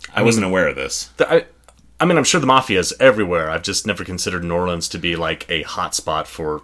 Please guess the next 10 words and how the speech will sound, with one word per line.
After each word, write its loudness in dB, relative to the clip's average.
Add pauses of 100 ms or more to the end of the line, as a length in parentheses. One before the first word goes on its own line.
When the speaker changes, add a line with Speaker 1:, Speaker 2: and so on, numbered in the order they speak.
Speaker 2:
Mafia -6
activity. -12 (280)
I, 4
I 4
could 4
be -
Speaker 1:
Honestly, 6
Speaker 2:
wrong, 6
though, 2
because -2